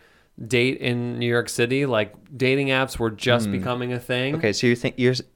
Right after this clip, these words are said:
Speaker 2: at the time, like, online freelancing websites are not really that cool.
Speaker 1: Right.
Speaker 2: But
Speaker 1: But
Speaker 2: maybe
Speaker 1: they
Speaker 2: they'll
Speaker 1: could be the norm
Speaker 2: they could
Speaker 1: in
Speaker 2: be
Speaker 1: a
Speaker 2: the
Speaker 1: couple
Speaker 2: norm.
Speaker 1: years.
Speaker 2: That's true. That's true.
Speaker 1: Um, but yeah, I,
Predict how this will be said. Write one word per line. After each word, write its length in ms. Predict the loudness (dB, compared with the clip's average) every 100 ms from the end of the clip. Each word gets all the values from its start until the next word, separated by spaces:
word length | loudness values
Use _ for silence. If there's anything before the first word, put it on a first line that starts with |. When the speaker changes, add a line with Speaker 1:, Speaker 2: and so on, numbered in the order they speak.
| _ 0
Speaker 2:
at 160 | 0
the 80 | 0
time, 720 | -6 -2 -2 0 -2 -4 -8 _ _
like, 240 | -6 -6 -8 -4
online 640 | 0 2 2 2 2 0
freelancing 600 | -2 -2 0 0 -2 -4
websites 320 | -2 -2 -2 -2
are 60 |
not 460 | -2 -2 -2 -6 -16 _ _
really 240 | -2 0
that 200 | 0 -4
cool. 320 | -2 2 2 4
Speaker 1:
Right. 380 | 4 4 0 -10 _ _ _ _ _ _
Speaker 2:
But 80 | 0
Speaker 1:
But 40 | 6
Speaker 2:
maybe 180 | 10
Speaker 1:
they 40 | 10
Speaker 2:
they'll 60 | 10
Speaker 1:
could 160 | 8
be 100 | 8
the 120 | 4 4
norm 440 | 6 6 4 2
Speaker 2:
they 80 | 0
could 180 | 4 4
Speaker 1:
in 40 |
Speaker 2:
be 40 | 4
Speaker 1:
a 20 |
Speaker 2:
the 40 | 4
Speaker 1:
couple 140 | 4
Speaker 2:
norm. 100 | 2
Speaker 1:
years. 460 | 2 0 -2 -8 -6
Speaker 2:
That's 160 | -6 -4
true. 280 | -2 -2 -4 -8
That's 120 | -8
true. 180 | -2 0
Speaker 1:
Um, 600 | 2 4 2 2 -2 -8 _ _
but 240 | 0 2
yeah, 240 | 4 6 6
I, 300 | 6 4